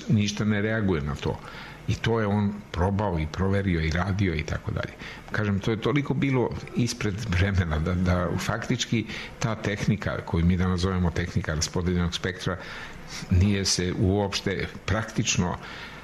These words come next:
e, primenila pre nekih šezdeset, sedamdeset godina od tog doba.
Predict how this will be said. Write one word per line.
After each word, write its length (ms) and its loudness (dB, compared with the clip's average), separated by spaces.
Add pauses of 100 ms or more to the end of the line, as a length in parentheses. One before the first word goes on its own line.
(140)
e, 240 4
primenila 680 2
pre 260 0
nekih 320 0
šezdeset, 720 0
sedamdeset 520 0
godina 560 -2
od 180 0 (300)
tog 300 -2
doba. 320 -4